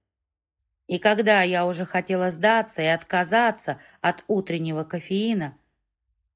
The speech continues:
мою ладонь накрыла горячая мужская. «Я просто все еще надеюсь, что и в моем доме появится та самая»,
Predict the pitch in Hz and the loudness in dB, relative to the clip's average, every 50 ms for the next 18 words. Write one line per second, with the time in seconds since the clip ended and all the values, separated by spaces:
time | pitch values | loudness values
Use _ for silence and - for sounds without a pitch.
0 | _ _ - 165 170 180 185 196 202 214 214 208 269 277 254 214 175 160 - - | _ _ -4 -2 0 2 2 4 4 4 4 4 2 2 2 0 -2 -2 -4 -6
1 | 190 190 214 208 180 151 139 156 156 160 175 185 185 - - 160 151 156 160 170 | -4 -2 0 -2 -2 -2 0 0 0 0 0 -4 -4 -6 -6 -6 -6 -4 -6 -6
2 | 165 - - - - 151 135 127 120 117 - _ _ _ _ _ _ _ _ _ | -8 -10 -12 -10 -8 -8 -8 -8 -10 -14 -18 _ _ _ _ _ _ _ _ _
3 | _ _ _ _ _ _ _ _ _ _ _ _ _ _ _ _ _ _ _ _ | _ _ _ _ _ _ _ _ _ _ _ _ _ _ _ _ _ _ _ _
4 | _ _ _ _ _ _ _ _ _ _ _ _ _ _ _ _ 131 127 143 165 | _ _ _ _ _ _ _ _ _ _ _ _ _ _ _ _ -6 0 2 2
5 | 180 196 - 214 233 247 - - 247 208 - - 226 233 226 226 226 220 220 214 | 2 2 2 0 0 0 2 0 0 0 2 4 4 4 4 2 -2 0 2 2
6 | 214 202 196 240 254 262 240 196 - - - - 196 208 208 214 214 220 240 254 | 2 2 2 2 2 2 2 0 -2 -6 -2 0 0 0 0 0 0 0 0 0
7 | 262 262 214 196 214 240 240 233 202 220 208 180 160 160 156 - 180 180 175 170 | 2 0 0 0 0 0 0 0 2 2 2 2 0 -4 -2 0 0 0 2 0
8 | 156 147 143 143 - - 160 - 185 180 180 - 175 156 143 131 127 123 123 | -2 -2 -4 -6 -8 -12 -4 -2 -2 -2 -2 -4 -4 -4 -4 -6 -10 -12 -14